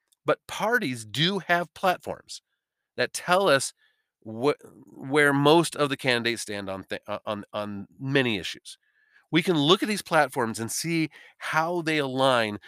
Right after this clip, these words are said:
with biblical values. Eh, uh, um, you can, you can go to, to, uh,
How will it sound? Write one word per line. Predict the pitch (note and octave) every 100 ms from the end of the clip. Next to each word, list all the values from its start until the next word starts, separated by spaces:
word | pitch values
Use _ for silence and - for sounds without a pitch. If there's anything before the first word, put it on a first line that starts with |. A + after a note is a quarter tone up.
| - -
with | A#2 G#2+
biblical | A#2 G#2 G2+ G2+
values. | F#2 E2+ D2+ B1 - - - _ _ _ _ _ _ _ _ _ -
Eh, | D#2+ D2 G#2
uh, | B2 -
um, | F#2+ -
you | A#2 G2+
can, | A2 G#2+
you | A#2+
can | A#2+ C3
go | D#3+ D3+
to, | - G#2 F#2+ _ _ _
to, | - C3 B2 A#2 A2
uh, | G#2 G#2+